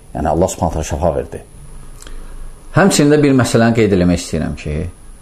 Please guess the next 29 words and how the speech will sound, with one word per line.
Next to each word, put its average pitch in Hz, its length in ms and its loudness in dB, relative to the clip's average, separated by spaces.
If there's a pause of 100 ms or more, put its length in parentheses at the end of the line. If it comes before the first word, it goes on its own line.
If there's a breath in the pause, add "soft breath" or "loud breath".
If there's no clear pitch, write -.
(760)
bəziləri 131 400 6
elə 123 160 6
bilər 113 240 4
ki, 107 160 -2
bu 110 100 0
nəsə 92 300 0
şəxsi - 380 -4
söhbətdir 82 840 0
və 90 140 4
ya, 85 120 4 (760 soft breath)
e, 85 120 0 (840)
paxıllıqdır, 90 640 2
necə 90 200 2 (160)
deyirlər, 90 380 2
eşidirəm 80 420 -6
belə. 76 180 -6 (680 loud breath)
Heç - 220 -10
kəs - 140 -4
paxıllıq 104 400 2
eləmir 90 280 2
heç - 160 -8
kəsə. - 240 -6 (1300 soft breath)
Şəxsi - 460 -2
də 98 120 2
deyil, 78 320 2
burada - 240 -4
dini 104 280 2
söhbət 90 400 0
gedir, 80 400 -6